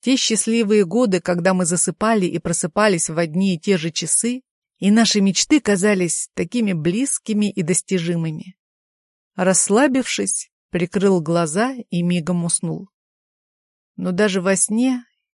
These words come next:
я чувствовал тонкую невидимую трещину, проступившую между нами,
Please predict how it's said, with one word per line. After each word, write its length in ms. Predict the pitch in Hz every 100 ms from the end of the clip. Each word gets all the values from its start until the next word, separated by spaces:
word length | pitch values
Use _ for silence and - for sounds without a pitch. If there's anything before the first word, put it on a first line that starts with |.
| -
я 220 | 180 170
чувствовал 600 | - 202 - - 165 170
тонкую 640 | - 240 247 233 - 196
невидимую 680 | 175 170 190 165 180 175 175
трещину, 680 | 170 175 175 - - 165 156
проступившую 840 | 175 - 170 180 175 - 180 170
между 340 | 175 151 165
нами, 480 | 180 233 226 165 -